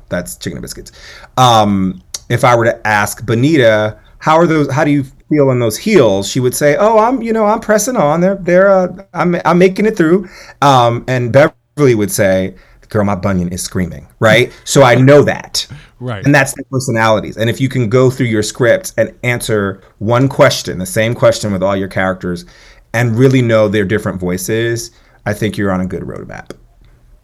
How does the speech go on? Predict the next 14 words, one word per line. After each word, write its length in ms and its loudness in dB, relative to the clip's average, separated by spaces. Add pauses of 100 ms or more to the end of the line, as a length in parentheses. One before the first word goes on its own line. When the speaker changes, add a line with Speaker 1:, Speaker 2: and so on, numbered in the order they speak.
(120)
Speaker 2:
That's 200 -18
great. 300 -16 (220)
That's 240 -10
re-, 160 -10
that's 180 -8
exactly 420 -8
what 120 -8
I 80 -4
was 180 -6
looking 220 -16
for. 160 -12
So 120 -12
thank 260 -8
you. 140 -14